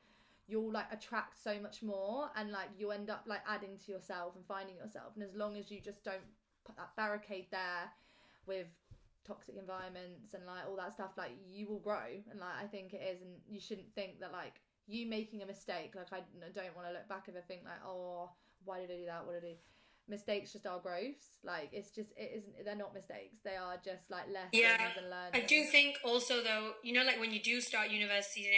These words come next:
Speaker 2: and everything, it's this, kind of the same topic, but I'm kind of taking it
Speaker 1: Yeah,
Speaker 2: away.
Speaker 1: yeah, yeah.
Speaker 2: But social media doesn't help, because,
Speaker 1: No.
Speaker 2: like, when you start university, you've got some expectations from social media that you've seen other people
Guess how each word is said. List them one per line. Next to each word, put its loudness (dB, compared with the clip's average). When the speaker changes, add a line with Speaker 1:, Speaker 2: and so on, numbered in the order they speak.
Speaker 2:
and 6
everything, 4
it's 10
this, 2
kind 8
of 6
the 4
same 8
topic, 6
but 2
I'm 0
kind 6
of 4
taking 4
it 6
Speaker 1:
Yeah, 4
Speaker 2:
away. 4
Speaker 1:
yeah, 2
yeah. 0
Speaker 2:
But 2
social 6
media 4
doesn't 6
help, 4
because, 4
Speaker 1:
No. 10
Speaker 2:
like, 12
when 8
you 6
start 6
university, 4
you've -6
got -2
some 2
expectations 4
from 4
social 2
media 0
that -10
you've -4
seen -2
other -2
people -4